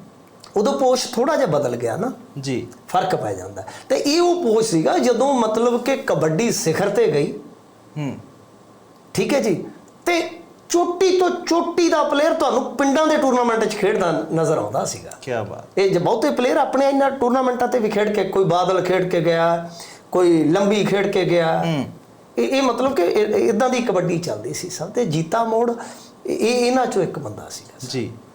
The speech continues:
Speaker 1: ਠੀਕ ਹੈ ਨਾ। ਪਰ ਗੱਲ ਇਹ ਆ ਕਿ ਜਿਹੜਾ ਅਸਲ ਦੇ ਵਿੱਚ ਹੁੰਦਾ ਹੈ ਨਾ ਕਿ ਇੱਕ ਦੌਰ ਜੀਤੇ ਦਾ ਸੀਗਾ ਚਾਲੀ ਪੰਤਾਲੀ ਤੱਕ ਉਹ ਕਬੱਡੀ ਵਾਲਾ।
Speaker 2: ਹੂੰ।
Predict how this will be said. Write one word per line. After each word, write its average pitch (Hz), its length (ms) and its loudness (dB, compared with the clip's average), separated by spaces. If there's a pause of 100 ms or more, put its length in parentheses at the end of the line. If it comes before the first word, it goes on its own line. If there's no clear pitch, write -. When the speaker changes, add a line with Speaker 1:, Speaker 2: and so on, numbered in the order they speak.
(140)
Speaker 1:
ਠੀਕ 135 200 -8
ਹੈ 160 80 0
ਨਾ। 180 160 -4 (640)
ਪਰ 226 160 2 (600)
ਗੱਲ 160 200 2
ਇਹ 220 140 4
ਆ 226 80 2
ਕਿ 226 480 2 (600)
ਜਿਹੜਾ 196 640 0 (600)
ਅਸਲ 185 220 0
ਦੇ 190 100 2
ਵਿੱਚ 170 200 0
ਹੁੰਦਾ 151 260 0
ਹੈ 131 100 -2
ਨਾ 185 100 -2
ਕਿ 202 200 -6 (1400)
ਇੱਕ 190 180 -2
ਦੌਰ 190 260 2
ਜੀਤੇ 175 300 0
ਦਾ 180 160 0
ਸੀਗਾ 185 340 -2 (720)
ਚਾਲੀ 165 240 0
ਪੰਤਾਲੀ 160 440 0
ਤੱਕ 151 260 -4
ਉਹ 147 40 0
ਕਬੱਡੀ 127 380 -6
ਵਾਲਾ। 127 240 -10 (140)
Speaker 2:
ਹੂੰ। 135 180 -4